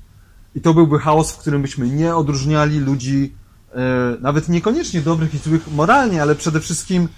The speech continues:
takich, które faktycznie coś dla nas mogą znaczyć. E, i byłby kompletny, kompletny chaos, który doprowadziłby nas do, no, sądzę, samych,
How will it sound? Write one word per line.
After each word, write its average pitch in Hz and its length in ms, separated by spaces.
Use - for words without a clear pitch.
takich, 156 320
które 151 680
faktycznie 160 720
coś 143 440
dla 127 280
nas 139 200
mogą 127 260
znaczyć. 160 600
E, 120 680
i 202 80
byłby 170 280
kompletny, 160 600
kompletny 135 680
chaos, 147 320
który 143 180
doprowadziłby 139 720
nas 131 260
do, 123 520
no, 123 420
sądzę, 131 520
samych, 143 600